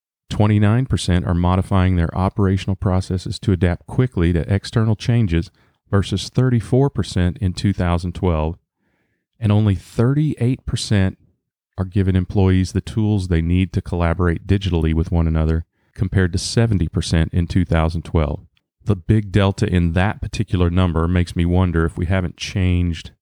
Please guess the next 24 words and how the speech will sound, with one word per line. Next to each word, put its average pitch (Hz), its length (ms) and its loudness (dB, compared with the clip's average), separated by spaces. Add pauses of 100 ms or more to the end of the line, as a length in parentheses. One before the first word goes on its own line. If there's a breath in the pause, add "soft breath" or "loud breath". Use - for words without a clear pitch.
the - 80 -2
playing 87 640 0
field 82 480 -2
a 92 100 -2
bit. 80 340 -2 (440)
I - 140 -4
wonder 98 680 2
<laughs> - 160 -20
if 92 280 -6
in 90 100 -2
two 95 200 -2
thousand 87 320 -2
twelve, 90 320 -2 (600 soft breath)
email 78 480 2
was 82 140 0
considered 82 540 -6 (340)
digital 80 340 -2
collaboration. 78 800 -4 (720)
There's 113 160 2
some 104 120 2
other 95 200 4
interesting 87 420 -2
topics 82 420 -4
here. 87 260 -2